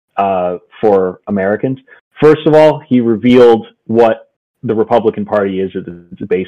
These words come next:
level and, you know, who they're really appealing to and trying to say without saying. Um, and then, um, second of all, he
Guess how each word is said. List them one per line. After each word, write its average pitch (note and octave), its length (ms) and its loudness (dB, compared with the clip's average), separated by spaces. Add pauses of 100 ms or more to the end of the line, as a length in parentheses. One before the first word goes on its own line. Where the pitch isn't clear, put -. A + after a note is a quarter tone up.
level G2 380 -4 (280)
and, F#2 280 -6
you F#2 80 -6
know, F2+ 300 -8
who - 220 -2
they're F#2+ 360 0
really A2 320 2
appealing G#2+ 420 -4 (100)
to A2 140 2
and F2+ 100 -6
trying A2+ 540 0
to F#2 260 -6 (600)
say C3 200 4
without G#2 400 0 (160)
saying. G#2+ 440 -6 (680)
Um, F#2 540 -4 (680)
and A#2 200 0
then, G#2 460 -2 (100)
um, G#2+ 400 0 (200)
second D#3 280 2
of C3 80 0
all, A#2+ 400 4 (160)
he C3 500 4